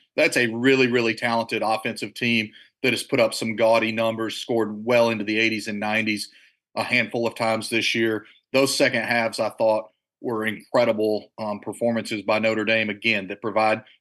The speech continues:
foundational moments and teach tape for many months to come. Jumping r-, back to football just really quickly, just one little house-, housekeeping thing to tidy up here.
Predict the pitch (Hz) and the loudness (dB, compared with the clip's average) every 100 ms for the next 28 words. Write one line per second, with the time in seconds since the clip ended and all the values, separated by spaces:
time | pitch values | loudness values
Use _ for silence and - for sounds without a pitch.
0 | - 110 110 117 123 - 123 123 123 123 | -4 -2 0 2 0 0 -2 0 0 0
1 | 123 - 104 101 - 117 - - 113 110 | -4 -8 -10 -12 -6 -4 -4 0 2 0
2 | - - _ _ - 110 113 113 110 107 | -4 -20 _ _ -10 -4 -2 -2 -2 -2
3 | - 104 117 113 107 - _ _ 117 131 | -6 -6 -2 -2 -4 -14 _ _ 0 0
4 | 117 107 110 127 - 107 127 - - 139 | 0 -4 -2 -2 -2 -2 0 -2 -2 -2
5 | 120 117 113 113 131 135 127 135 113 123 | 2 0 0 -4 2 2 2 0 -2 -2
6 | 110 113 123 113 110 104 _ - 113 - | -4 -6 -6 -4 -4 -6 _ -6 -4 -6
7 | - _ _ - 120 - - 123 107 131 | -10 _ _ -8 -6 -4 -6 -6 -6 -2
8 | 113 107 113 107 120 117 117 117 120 113 | -2 -2 -6 -4 0 2 2 2 0 -2